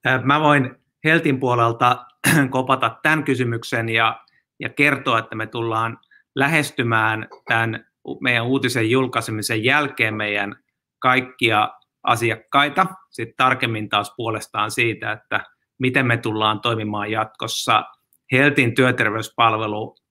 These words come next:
säilyy ihan ennallaan, se kattaa kaikki samat palvelut kuin aikaisemmin,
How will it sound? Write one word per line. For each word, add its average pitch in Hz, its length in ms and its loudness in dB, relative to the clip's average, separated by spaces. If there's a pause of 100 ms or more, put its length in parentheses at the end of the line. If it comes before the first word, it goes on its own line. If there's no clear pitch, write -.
säilyy 107 500 0
ihan 101 200 -6
ennallaan, 131 560 4
se 110 120 -6
kattaa 117 460 0
kaikki 117 340 -4
samat 117 420 -2
palvelut 110 480 0
kuin 127 140 -6
aikaisemmin, 104 840 0